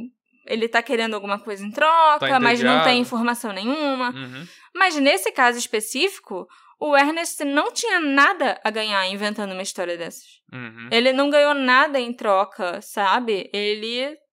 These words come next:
Speaker 1: só ouviu falar do caso, ouviu falar do podcast, isso de dentro da prisão, e escreveu uma carta pras meninas pra dizer: ó, eu sei o que aconteceu.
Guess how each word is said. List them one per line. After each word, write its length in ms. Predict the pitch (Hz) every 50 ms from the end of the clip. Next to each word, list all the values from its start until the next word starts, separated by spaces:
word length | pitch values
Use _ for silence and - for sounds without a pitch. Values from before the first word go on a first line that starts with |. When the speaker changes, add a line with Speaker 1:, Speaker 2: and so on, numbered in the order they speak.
| _ _
Speaker 1:
só 580 | - - - - 269 254 262 277 294 330 - - - -
ouviu 320 | 269 269 240 226 294 359
falar 400 | 359 - 359 302 269 262 262 269
do 100 | 247 269
caso, 460 | - - 269 220 202 196 208 220 262 -
ouviu 320 | - 254 226 214 262 302
falar 300 | - 339 339 277 262 254
do 100 | 240 254
podcast, 720 | 247 247 226 226 247 254 - 240 196 190 226 233 - - -
isso 200 | 233 220 - 233
de 120 | 214 214 214
dentro 340 | - 202 208 226 294 311 302
da 80 | 339
prisão, 540 | 330 - 277 269 233 202 180 175 185 233 - _ _ -
e 40 | -
escreveu 440 | 339 - - - 302 269 240 240 240
uma 160 | 247 294 320
carta 360 | - 277 240 240 247 - 294
pras 340 | 285 - 294 285 277 285 269
meninas 460 | 277 311 370 415 440 381 285 254 247
pra 160 | - 247 233
dizer: 180 | 220 208 214 -
ó, 160 | 247 233 220
eu 120 | 202 208 226
sei 220 | - - 233 202
o 40 | 208
que 80 | - 233
aconteceu. 600 | 220 - 226 226 226 - - 359 330 254 220